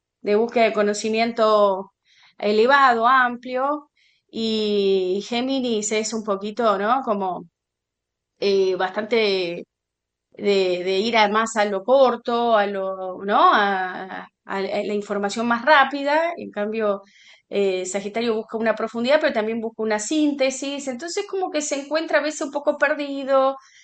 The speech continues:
en el cual a veces se dispersa. Ese Mercurio en Sagitario se va a <laughs> ir un poco, ¿no? Por acá, por allá. De, eso no significa que una persona que tenga Mercurio en Sagitario tenga algún problema, sino que tiene esta predisposición a tomar el conocimiento.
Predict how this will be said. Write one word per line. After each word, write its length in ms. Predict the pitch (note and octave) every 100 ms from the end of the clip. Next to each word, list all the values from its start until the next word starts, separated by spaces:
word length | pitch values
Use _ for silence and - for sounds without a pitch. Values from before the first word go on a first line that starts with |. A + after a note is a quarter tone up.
| - -
en 160 | A#3 A#3
el 200 | A3+ A3
cual 240 | A#3+ B3
a 60 | A3+
veces 300 | G#3+ A#3 A#3
se 120 | A#3
dispersa. 1000 | A#3 A#3+ C4 A#3 A3 G#3 G#3+ A3 G#3+ G#3+ G#3 _ _ _
Ese 240 | A3 G#3 G#3+
Mercurio 400 | G3+ - A3+ A3
en 60 |
Sagitario 520 | G#3+ G3+ A3+ G#3 A3+
se 140 | A#3 G#3
va 100 | G#3+
a 80 | G#3+
<laughs> 40 | D4+
ir 140 | D4
un 100 | D4
poco, 400 | - C#4+ C#4+ A3
¿no? 140 | A3+ A#3
Por 140 | G#3+
acá, 180 | F#3+ G#3+
por 120 | A3+
allá. 220 | C4 - - _ - - - - - -
De, 800 | A3 C#4 C#4+ C4+ B3+ A#3+ A#3 A#3
eso 160 | B3+
no 100 | D4+
significa 840 | C4+ A3 G#3 A3 G#3+ A3+ G3 F#3+ - _ _
que 100 | G#3
una 140 | G#3
persona 240 | F#3+ G#3+ G#3+
que 80 |
tenga 200 | G#3 G#3
Mercurio 360 | G3+ G3 A3+ G#3+
en 60 | G#3
Sagitario 640 | G#3 G#3 G3 G#3+ A3 A3 G3 -
tenga 180 | - G#3
algún 200 | G3+ G3+
problema, 420 | G3+ A#3 A#3 A3+ A#3+
sino 260 | G#3+ G#3
que 100 | G#3
tiene 180 | G#3 A3
esta 220 | A3 G#3
predisposición 920 | G#3 G3 G3 - G3 G3+ G3 A3 G#3+
a 100 | G#3
tomar 280 | G#3 F#3 G3
el 100 | G3
conocimiento. 720 | F#3+ F#3 F#3 F#3 F#3+ E3+ -